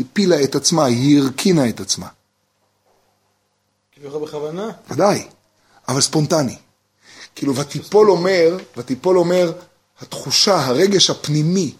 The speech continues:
Speaker 1: גרם לה ליראה. כלומר, מה הייתה התנועה הנפשית שהתרחשה בה כשהיא ראתה אותו?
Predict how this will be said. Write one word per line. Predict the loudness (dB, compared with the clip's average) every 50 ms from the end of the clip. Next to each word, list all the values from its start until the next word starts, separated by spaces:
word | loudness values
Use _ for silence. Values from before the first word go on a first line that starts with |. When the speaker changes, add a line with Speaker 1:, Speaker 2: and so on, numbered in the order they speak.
| _ _ _ _ _ _ _ _ _ _ _ _ _ _ _ _ _ _ _ _ _ _ _ _ _
Speaker 1:
גרם | -4 -2 0 2 2 4
לה | 4 2
ליראה. | 2 2 0 0 -2 -4 -6 -8 -10 -10 -10 -12 -12 _ _ _ _ _ _ _ _ _ _ _ _ _ _ _ _ _ _ _ -20 -20 -20 _ _ _
כלומר, | -8 -4 -2 0
מה | 2 2
הייתה | 2 2 2 2 2 2
התנועה | 0 -2 -6 -6 -4 -2 -2 -2
הנפשית | -2 -2 -4 -4 -2 0 0 0 0 -2 -2 -2
שהתרחשה | 0 0 0 -2 -2 -4 -6 -6 -4 -4 -2 0 0 0
בה | 0 -2 -2
כשהיא | -2 -2 -2 0 0
ראתה | 0 -2 -2 -2 -2 -2
אותו? | -2 -2 -4 -8